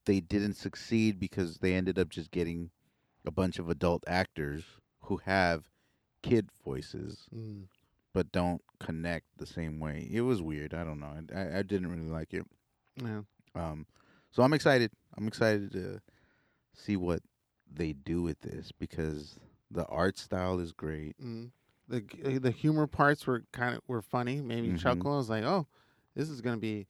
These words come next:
Speaker 2: it's gonna be great for adults and kids."
Speaker 1: Yep.
Speaker 2: Yeah.
Speaker 1: Yep. Uh,
Speaker 2: Yeah.
Speaker 1: whoever, whoever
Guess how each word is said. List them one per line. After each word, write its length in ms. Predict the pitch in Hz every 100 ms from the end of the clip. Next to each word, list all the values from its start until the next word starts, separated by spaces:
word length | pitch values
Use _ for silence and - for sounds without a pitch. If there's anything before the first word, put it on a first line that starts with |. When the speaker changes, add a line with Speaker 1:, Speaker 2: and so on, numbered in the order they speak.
| _
Speaker 2:
it's 80 | -
gonna 100 | 165
be 80 | 151
great 240 | 135 147
for 260 | - 139 117
adults 520 | 127 127 127 139 - 135
and 220 | 123 127
kids." 320 | 117 101 -
Speaker 1:
Yep. 240 | 98 104 - _ -
Speaker 2:
Yeah. 220 | 120 110
Speaker 1:
Yep. 80 | 104 - _ - - - - - -
Uh, 40 |
Speaker 2:
Yeah. 160 | 120 107
Speaker 1:
whoever, 460 | 107 127 196 320 160
whoever 640 | 139 175 202 208 180 143